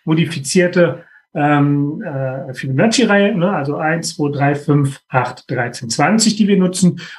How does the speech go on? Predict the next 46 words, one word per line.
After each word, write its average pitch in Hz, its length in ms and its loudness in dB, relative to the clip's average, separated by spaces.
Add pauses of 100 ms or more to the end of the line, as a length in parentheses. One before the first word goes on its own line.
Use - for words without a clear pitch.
(100)
Und 170 120 2
ich 165 120 4
sag 185 200 2
mal, 175 100 0
das 139 180 -2
war 139 160 4
maximal 139 460 -4
eine 117 120 -10
Eins. 101 420 -12 (1120)
Zwei 220 240 2
Monate 302 400 2
bevor 147 300 0
das 139 180 0
Ding 143 300 0
implementiert 139 580 -4
werden 143 140 2
musste, 175 260 0
ist 202 220 -2
das 185 120 4
Ding 175 160 2
wahrscheinlich 175 360 2
auf 165 100 -4
eine 151 140 -6
zwanzig 143 420 -2
hochgegangen. 113 560 -4 (1800)
Damit 170 280 2
wollen 214 240 2
wir 240 60 4
natürlich 180 460 2
jetzt 220 320 0
auch 156 180 -2
die 185 160 2
Projekte 151 460 -2
voranbringen, 135 580 0
die 226 160 2
einfach 139 460 -2
zeitkritisch - 720 -4
sind 117 200 -4
und 151 160 2
nicht 220 300 2
nur 156 160 4
die 139 180 2
einen 143 280 0
Business 170 500 0
Value 113 340 -6
haben. 110 520 -12